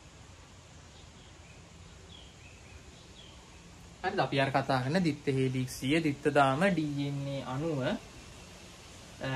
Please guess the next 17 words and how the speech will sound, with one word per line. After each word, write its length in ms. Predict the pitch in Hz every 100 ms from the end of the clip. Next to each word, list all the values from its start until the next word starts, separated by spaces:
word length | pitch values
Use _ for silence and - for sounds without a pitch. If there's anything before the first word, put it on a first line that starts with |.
| 131 131
මේ 220 | 127 143 151
වගේ 200 | 151 151
හිස්ටෝන් 400 | 143 - 185 190
ප්‍රෝටීන 460 | 202 190 180 156 147 131 -
එක්කත් 420 | 151 - 151 -
එකතු 240 | 131 131 139
වෙලා, 260 | 131 170
ඒ 120 | 175
වගේම 180 | 151 151
මෙතන 260 | 147 147 143
තවදුරටත් 420 | 135 135 135 - -
තව 180 | 147 147
ප්‍රෝටීන 380 | 175 165 175
වර්ගයක 340 | 175 170 185 180
එකතු 260 | 156 170
වෙනවා. 260 | 151 117 117
හරිද? 240 | 160 175